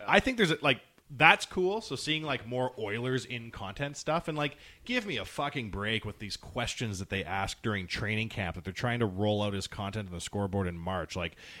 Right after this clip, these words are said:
Speaker 2: "And what's your favorite dessert, Darnell Nurse?" He's like, "I don't know. I think it might be flan." Fuck off. Not you, Darnell. Um, but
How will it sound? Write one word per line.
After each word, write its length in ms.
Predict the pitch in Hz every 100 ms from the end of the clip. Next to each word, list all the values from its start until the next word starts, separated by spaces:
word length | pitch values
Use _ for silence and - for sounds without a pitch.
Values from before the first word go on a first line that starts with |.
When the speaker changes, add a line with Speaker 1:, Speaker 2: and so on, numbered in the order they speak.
| -
Speaker 2:
"And 200 | 143 143
what's 240 | 170 -
your 120 | 180
favorite 460 | - 175 170 165 139
dessert, 580 | 156 135 165 202 139 127
Darnell 540 | 123 123 123 117 117
Nurse?" 380 | 110 107 143 170
He's 180 | 139 123
like, 200 | 117 110
"I 160 | 135
don't 180 | 151 165
know. 260 | 220 233 185
I 100 | 160
think 260 | 170 170
it 60 | 185
might 280 | 180 190 180
be 100 | 190
flan." 840 | - 208 226 226 196 180 180 196 - - -
Fuck 480 | - - 240 247
off. 420 | 139 127 127 - - - -
Not 160 | 131
you, 120 | 117 110
Darnell. 460 | 87 87 85 92 - - - _ -
Um, 440 | 98 98 95 90 -
but 260 | 113 98